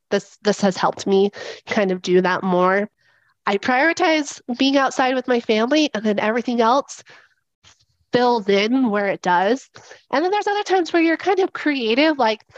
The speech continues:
I've definitely taken, you know, a load of laundry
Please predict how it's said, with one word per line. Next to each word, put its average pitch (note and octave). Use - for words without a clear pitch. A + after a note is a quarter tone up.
I've G#3+
definitely A#3
taken, D4+
you A3
know, G#3
a G#3
load B3
of B3
laundry B3